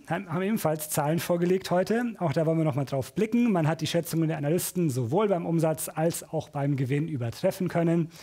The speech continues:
Vor allem dank der Streaming-Plattformen H B O und H B O Max.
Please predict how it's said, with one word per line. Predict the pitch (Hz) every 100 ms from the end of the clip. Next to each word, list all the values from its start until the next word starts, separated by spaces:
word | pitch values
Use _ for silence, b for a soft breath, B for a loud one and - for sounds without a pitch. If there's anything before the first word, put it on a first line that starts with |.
| B B B B
Vor | - 160
allem | 156 190 185
dank | 156 147 165 - 185
der | 151 139 131
Streaming-Plattformen | - 139 196 196 190 185 156 151 - 143 143 147
H | 160 151 -
B | 165 160
O | 143 151
und | 135
H | 151 143 -
B | 160
O | 135
Max. | 113 127 214 - -